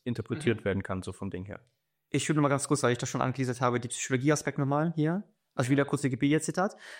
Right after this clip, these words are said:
Speaker 2: Nach dem Psychoanalytiker Bruno Bettelheim geht es in diesem Märchen um den Widerspruch zwischen Lust und Realitätsprinzip. Okay, erstmal das verarbeiten.
Speaker 1: Mhm.
Speaker 2: Ähm,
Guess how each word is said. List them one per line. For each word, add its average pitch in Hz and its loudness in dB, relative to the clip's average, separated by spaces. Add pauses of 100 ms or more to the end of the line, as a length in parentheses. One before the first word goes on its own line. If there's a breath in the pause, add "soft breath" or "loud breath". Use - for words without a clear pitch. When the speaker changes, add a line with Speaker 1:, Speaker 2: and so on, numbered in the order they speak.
Speaker 2:
Nach 160 4
dem 180 4
Psychoanalytiker 170 2
Bruno 151 4
Bettelheim 196 2 (400 loud breath)
geht 180 2
es - 0
in 175 4
diesem 147 4
Märchen 165 2
um 139 0
den 135 0
Widerspruch 208 2
zwischen 143 0
Lust - 0
und 147 -2
Realitätsprinzip. - -2 (400)
Okay, - -10
erstmal 127 -4
das 147 -4
verarbeiten. 170 -2
Speaker 1:
Mhm. - -16 (340 loud breath)
Speaker 2:
Ähm, 143 8